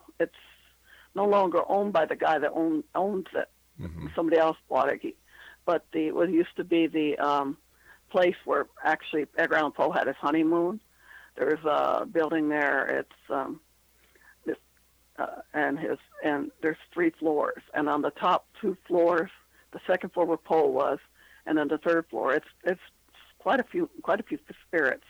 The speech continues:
Speaker 1: We didn't have any experience with, I didn't have anything to do with Poe or Virginia coming on my, my ghost box or anything else I could get a hold of, E V Ps and that.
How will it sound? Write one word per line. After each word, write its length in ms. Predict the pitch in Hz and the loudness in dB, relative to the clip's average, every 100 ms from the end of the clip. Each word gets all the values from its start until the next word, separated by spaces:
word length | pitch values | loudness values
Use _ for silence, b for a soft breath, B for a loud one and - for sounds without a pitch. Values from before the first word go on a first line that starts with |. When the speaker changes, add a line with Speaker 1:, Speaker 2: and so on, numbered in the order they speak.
| _ B B B B B B - | _ B B B B B B -12
Speaker 1:
We 140 | - 160 | -4 0
didn't 200 | 214 233 | 2 4
have 220 | 190 190 | 2 4
any 180 | 165 165 | 2 2
experience 440 | - - 165 165 | -2 0 0 0
with, 100 | 110 - - | -6 -4 0
I 120 | 202 | 2
didn't 220 | 214 170 | 2 2
have 220 | 160 147 - | 0 0 0
anything 880 | 185 196 - _ _ _ - 196 202 | -2 -2 -6 _ _ _ -2 -2 -2
to 100 | 190 | -2
do 120 | 156 | -2
with 160 | - - | -2 0
Poe 360 | 170 175 175 151 | 4 4 4 0
or 120 | 156 _ - 165 | -4 _ -20 -6
Virginia 460 | 170 - 180 147 | -4 0 0 0
coming 280 | - - 135 | -4 -4 -2
on 160 | 139 160 | -2 -2
my, 220 | - 131 - | -2 -4 -6
my 160 | 131 131 | -6 -2
ghost 260 | 160 151 - | -2 -2 -2
box 320 | 110 113 - - | -2 -2 -4 -6
or 220 | 127 - B B B | -6 -6 B B B
anything 340 | 175 165 147 | -2 0 -2
else 220 | 139 151 - | 0 0 -2
I 100 | - | -6
could 200 | - - | -8 -6
get 180 | 117 135 | -4 -2
a 60 | 131 | -2
hold 280 | - - | -4 -4
of, 200 | 117 120 - - | -4 -6 -10 -4
E 100 | 156 | -2
V 140 | 156 147 | -2 -4
Ps 340 | - 151 - | -2 -2 -2
and 120 | 127 | -4
that. 260 | 120 123 | -2 -4